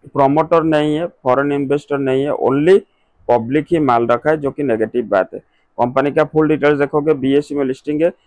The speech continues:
सत्तानवे करोड़ का market cap है, पीटी के बुक value से नीचे सर मिल रहा है,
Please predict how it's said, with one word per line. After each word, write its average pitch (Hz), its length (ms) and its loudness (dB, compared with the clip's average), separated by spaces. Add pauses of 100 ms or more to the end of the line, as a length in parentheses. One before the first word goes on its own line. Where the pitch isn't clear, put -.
(200)
सत्तानवे 139 460 0
करोड़ 139 260 0
का 139 100 0
market 131 380 -4
cap 139 200 0
है, 160 100 -2
पीटी 131 320 -6
के 151 140 -2
बुक 123 200 -6
value 131 140 0
से 139 100 -6
नीचे 123 180 -6
सर 131 140 -12
मिल 135 160 -4
रहा 139 80 2
है, 139 100 -4